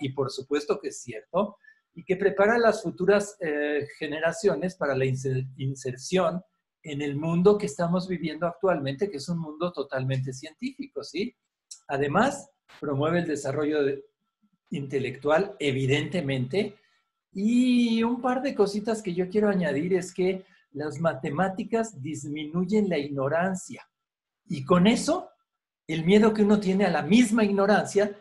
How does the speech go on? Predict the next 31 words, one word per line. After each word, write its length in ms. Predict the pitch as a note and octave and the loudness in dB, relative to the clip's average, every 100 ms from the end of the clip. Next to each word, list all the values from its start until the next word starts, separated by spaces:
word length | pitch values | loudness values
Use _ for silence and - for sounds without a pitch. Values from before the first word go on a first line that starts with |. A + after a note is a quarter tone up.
| _ - | _ -12
que 80 | |
le 120 | D3 E3+ | 0 2
hace 180 | F#3 | 2
a 40 | G3 | 2
uno 140 | F#3 | 2
actuar 320 | F3+ F#3 E3 | 0 0 -4
de 60 | D#3+ | -2
una 320 | E3 D#3+ D#3 C3+ | -2 0 -2 -2
manera 440 | C3 C3 C#3 D3+ | -2 -2 -2 -2
inadecuada. 640 | C#3 C#3 C#3+ - F3+ F3 _ _ _ _ _ _ _ _ | -4 -4 -4 -4 -4 -4 _ _ _ _ _ _ _ _
Y 120 | G#3 | -2
por 160 | G#3+ A#3 | 2 2
supuesto 460 | - F#3 G3 - - | 2 4 4 4 0
que 120 | G3 | 2
la 260 | D#3+ D3 | 4 4
enseñanza 540 | C#3+ C3+ C#3+ D#3+ F#3 A3 | 2 -2 -4 -2 0 2
de 80 | F#3+ | 2
las 200 | D#3 C3 | 0 -4
matemáticas 840 | B2+ C#3+ C3+ C#3+ - G3+ G#3+ - _ _ _ | -6 -4 -2 -4 -4 -2 -2 -4 _ _ _
permite 440 | - D3 D3+ F3+ A3+ | -10 -6 -4 0 6
descubrir, 800 | G#3 - E3+ C3 D#3+ G#3 - - | 6 6 -2 2 2 2 -2 -10
y 140 | D3 | 0
esa 160 | G3+ G#3 | 2 2
es 120 | C4 | -2
tal 180 | - G#3 | 0 4
vez 200 | G#3+ G#3 | 6 4
la 120 | F#3+ | 4
esencia 760 | D3 C#3 - F#3+ G3+ F#3+ G3 E3+ | 0 -4 -4 -2 -2 -2 -2 0
de 100 | C#3+ | -2
las 240 | C3+ C3 | -4 -4
matemáticas, 960 | C3 B2 B2 A#2+ C3 - - G3 G#3+ | -6 -10 -12 -10 -10 -10 -4 -4 -4